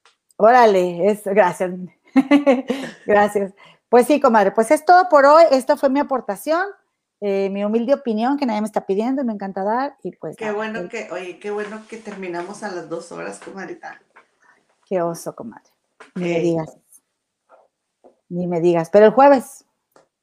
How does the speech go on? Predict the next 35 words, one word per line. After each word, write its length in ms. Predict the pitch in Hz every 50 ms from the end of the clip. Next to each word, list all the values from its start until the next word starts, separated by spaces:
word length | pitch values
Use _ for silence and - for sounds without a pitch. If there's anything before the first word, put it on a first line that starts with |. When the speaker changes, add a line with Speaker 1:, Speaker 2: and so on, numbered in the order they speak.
| _ _ _ _ _ _ _ _
Speaker 2:
Ándale. 500 | - 180 185 180 175 170 160 156 - - _ _ _ _ _ _ _
Speaker 1:
El 180 | - 170 170 160
jueves. 340 | - 185 175 170 165 -
A 100 | - 185
las 160 | 196 190 196 196
dos 160 | 247 269 254
horas 180 | 294 285 294 254
yo 140 | 220 240 226
me 120 | 233 262 254
voy. 300 | 208 185 180 165 156 - _ - - - -
¿Acabemos 580 | 175 170 - 185 170 175 196 196 208 233 233
o 60 | 208 190
no? 100 | 175 165 165 - - 220 - - 247 240
Speaker 2:
<laughs> 360 | - 247 214 214 - - -
Oye, 280 | - 233 233 202 175 - - - - - _ -
a 100 | 180 196
las 220 | 208 214 214 208 208
dos 200 | 190 196 196 -
horas. 260 | 196 185 180 180 - _ _ _ _ _
Ya 160 | - 202 214
los 160 | 220 254 254 -
dejo 300 | 311 294 - 320 320 -
porque 280 | 285 240 - 202 196
ya 140 | 185 180 190
llegó 180 | 208 208 233 240
el 100 | 226 220
instalador. 720 | - - _ - 214 190 180 170 170 170 170 170 - _ _ _ _ -
Ahí 140 | 233 226 208
se 160 | - - 220
ven. 460 | - - 185 202 269 - 233 - _ _ _ _ _ - 214 - - - 262 254 - - 311 311 - - -
Speaker 1:
Qué 140 | 440 180 180
bárbara, 580 | 170 170 170 170 175 170 170 165 170 170 165 -
qué 120 | - -
bárbara, 320 | - 185 180 180 180 180 -
comadrita. 500 | - 175 175 170 170 175 _ - 165